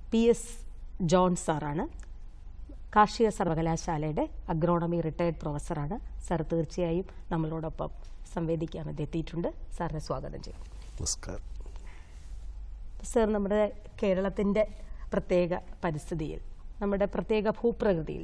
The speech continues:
Speaker 1: ചരിഞ്ഞ് കിടക്കുന്ന ഒരു ഭൂപ്രകൃതിയാണ്. എല്ലാ തരത്തിലുള്ള വിളകളും കൊണ്ട് സമ്പന്നമാണെങ്കിലും അതിൻ്റെ ഒരു ചരിവും പ്രത്യേക ആ ഒരു കിടപ്പും ഒക്കെ വെച്ചിട്ട് എങ്ങനെ നമ്മുടെ മണ്ണിനെയും നമ്മുടെ വിളകളെയും വിലയിരുത്തുന്നു?
Speaker 2: പറഞ്ഞുവല്ലോ,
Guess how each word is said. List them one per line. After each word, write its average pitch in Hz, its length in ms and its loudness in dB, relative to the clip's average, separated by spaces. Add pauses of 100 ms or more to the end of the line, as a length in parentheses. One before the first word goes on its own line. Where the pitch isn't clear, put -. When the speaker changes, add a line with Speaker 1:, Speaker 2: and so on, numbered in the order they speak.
(120)
Speaker 1:
ചരിഞ്ഞ് 202 320 4 (340)
കിടക്കുന്ന 185 460 4
ഒരു 180 180 0
ഭൂപ്രകൃതിയാണ്. 151 720 -4 (540)
എല്ലാ 190 160 4 (120)
തരത്തിലുള്ള 185 460 2 (120)
വിളകളും 180 420 2 (320)
കൊണ്ട് 185 200 2 (120)
സമ്പന്നമാണെങ്കിലും 170 800 0 (460)
അതിൻ്റെ 208 280 4
ഒരു 208 100 0 (360)
ചരിവും 202 380 4 (200)
പ്രത്യേക 208 380 2 (360)
ആ - 20 4 (160)
ഒരു 190 120 2 (120)
കിടപ്പും 190 380 2 (260)
ഒക്കെ 190 200 0
വെച്ചിട്ട് 156 340 -4 (180)
എങ്ങനെ 247 240 2 (100)
നമ്മുടെ 180 360 2
മണ്ണിനെയും 160 480 -2 (120)
നമ്മുടെ 190 320 2
വിളകളെയും 175 520 2
വിലയിരുത്തുന്നു? 143 520 -4 (2750)
Speaker 2:
പറഞ്ഞുവല്ലോ, 110 460 8